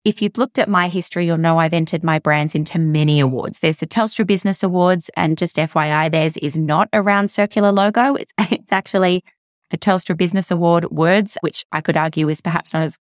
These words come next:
strong as it could be for them, but certainly their brand speaks for itself. So I've been in various other awards. And of course, if you follow my journey very well, you would know that right now we actually have our Shecom Product Awards open. And I want to tell you the story about why I'm doing that.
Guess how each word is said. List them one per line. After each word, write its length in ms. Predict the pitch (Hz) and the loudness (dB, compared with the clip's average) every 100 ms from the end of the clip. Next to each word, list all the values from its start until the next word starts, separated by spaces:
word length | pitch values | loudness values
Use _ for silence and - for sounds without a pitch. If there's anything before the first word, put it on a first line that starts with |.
| - | -18
strong 320 | - - 170 | -8 0 0
as 100 | 156 | 0
it 100 | - | -2
could 180 | - 220 | 0 2
be 160 | 254 254 | 2 0
for 100 | 254 | 2
them, 160 | 294 427 - - - - | 2 0 -6 -18 -18 -2
but 200 | 208 202 _ - | 0 0 _ -4
certainly 440 | 226 220 220 202 | -4 0 2 2
their 180 | 190 180 | 2 0
brand 400 | 175 170 170 165 | 2 2 0 -2
speaks 320 | - 156 - | -4 -4 -2
for 100 | 151 | -4
itself. 440 | - - - 160 | -2 -2 -2 -2
So 260 | - 202 190 - _ _ _ - | -2 0 0 -6 _ _ _ -2
I've 200 | 190 - | -2 0
been 200 | 190 185 | 0 0
in 360 | 175 165 160 160 170 | 0 0 -2 -4 -6
various 640 | 175 202 202 220 202 - - | 0 2 4 4 2 0 -4
other 520 | 170 170 165 156 160 _ - | -2 0 0 0 -2 _ -4
awards. 520 | 156 151 151 147 - - | 0 2 2 0 -4 -4
And 240 | 175 175 - | -2 -2 -4
of 140 | 208 - | -8 0
course, 320 | 233 226 - - - - | 2 2 -2 -16 -10 -4
if 200 | 233 240 | -2 0
you 100 | 220 | -2
follow 340 | 254 262 339 | 0 2 4
my 200 | 240 190 | 4 2
journey 360 | - 175 180 175 | 0 0 0 2
very 220 | 160 160 | 2 2
well, 200 | 156 160 | 2 2
you 140 | 165 | 0
would 120 | 180 | 0
know 200 | 185 196 | 0 0
that 220 | 208 - 185 | 0 -2 0
right 260 | 190 220 | 0 0
now 200 | 185 165 | 0 0
we 140 | 170 165 | 0 -2
actually 300 | 160 - 165 | -4 -4 -2
have 180 | 165 - | -2 -4
our 160 | 165 165 | -4 -4
Shecom 540 | - 214 240 - 170 | 0 0 0 0 0
Product 340 | - 156 151 - | 0 -2 -2 -4
Awards 320 | 147 147 - | -2 -2 -2
open. 280 | 147 - 147 | -4 -4 -2
And 100 | 165 | 0
I 60 | |
want 160 | 190 254 | 2 2
to 60 | 294 | 0
tell 180 | 233 | 0
you 100 | 220 | 0
the 120 | 196 185 | 0 -2
story 360 | - 160 160 | 0 2 2
about 280 | 160 156 160 | 0 -2 -2
why 260 | 165 156 160 | 0 2 2
I'm 200 | 156 160 | 0 0
doing 240 | 147 147 | -2 -2
that. 160 | 95 | -4